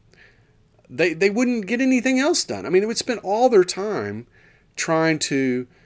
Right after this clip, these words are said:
find situations like this. And then when they do bring somebody in and ask them about it, it's, "Oh, it's part of an ongoing investigation. There's no names given. There's no, there's no nothing. Nothing happens." So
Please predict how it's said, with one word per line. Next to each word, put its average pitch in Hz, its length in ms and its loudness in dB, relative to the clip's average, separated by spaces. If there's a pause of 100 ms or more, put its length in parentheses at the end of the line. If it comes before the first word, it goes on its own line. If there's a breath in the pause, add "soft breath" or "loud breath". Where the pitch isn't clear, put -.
(180 soft breath)
find 156 460 0
situations 120 600 0
like 117 160 -6
this. 156 240 -4 (320 loud breath)
And 151 120 2
then 247 140 4
when 214 140 2
they 127 140 4
do 143 340 4
bring 117 260 -4
somebody 113 380 -2
in 107 100 -6
and 101 100 -6
ask 127 280 -4
them 165 120 -6
about 170 260 -4
it, 139 80 -2
it's, 110 140 -6
"Oh, 147 380 4
it's 120 120 -2
part 123 260 -2
of 113 80 -4
an 110 80 -6
ongoing 101 400 -6
investigation. 165 1040 0 (520 loud breath)
There's 110 160 -6
no 120 160 0
names 131 520 0
given. 135 360 2
There's 110 200 -4
no, 113 200 -4
there's 135 360 -6
no 226 80 2
nothing. 247 580 -4
Nothing 170 300 -4
happens." 123 640 -8 (720 soft breath)
So 160 400 4